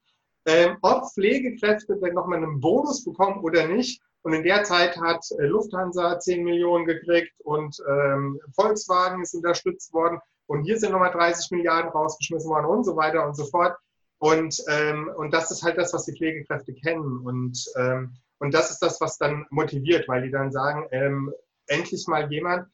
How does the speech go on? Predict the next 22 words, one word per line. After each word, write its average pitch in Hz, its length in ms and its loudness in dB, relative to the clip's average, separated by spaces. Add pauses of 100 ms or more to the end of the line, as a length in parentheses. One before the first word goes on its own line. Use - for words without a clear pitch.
(220)
der 143 80 2
nicht 143 160 -2
nur 143 100 0
sagt, 139 300 -2
ich 139 80 -16
verbessere 156 420 -4
was, - 140 -6
sondern 139 240 -6
der, 135 120 -6
der 135 140 -6
tut's - 340 -12
einfach, 110 540 -16
ja. 117 260 -10 (840)
Und, 131 600 -4
ähm, 135 520 0 (120)
ich - 180 -10
laufe 170 340 2
sehr 160 400 0
viel 196 240 0
mit 170 220 -2
meinen 160 240 -2
Pflegekräften 165 920 -2